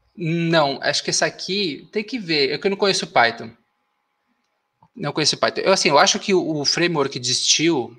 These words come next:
ele é pra qualquer linguagem. Na verdade, ele é, ele é f-, ele é um framework de C S S, JavaScript e H T M L. Ele já, ele já é um, né, um,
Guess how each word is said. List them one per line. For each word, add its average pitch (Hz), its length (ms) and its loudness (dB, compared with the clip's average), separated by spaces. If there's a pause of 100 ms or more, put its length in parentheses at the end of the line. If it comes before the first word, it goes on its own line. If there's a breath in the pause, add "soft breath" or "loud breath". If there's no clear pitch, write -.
(420)
ele 135 220 2
é 139 40 4
pra 147 160 2
qualquer 165 760 2 (300)
linguagem. 135 500 0
Na 120 60 -4
verdade, 131 340 0
ele 147 360 -6 (300 loud breath)
é, 120 840 0
ele 131 140 0
é 139 40 2
f-, - 320 -10 (180)
ele 135 160 -4
é - 20 0
um 139 60 -4
framework 151 680 0
de 151 480 0 (800)
C - 240 4
S 156 300 4
S, 143 300 2
JavaScript 139 800 -2
e 139 680 -2
H 131 160 4
T 147 100 -2
M 147 120 0
L. 110 420 0 (220)
Ele 120 140 -14
já, 117 220 0
ele 117 120 0
já 117 280 0 (100)
é 131 60 -12
um, 120 240 -6
né, 120 120 -4
um, 120 180 -8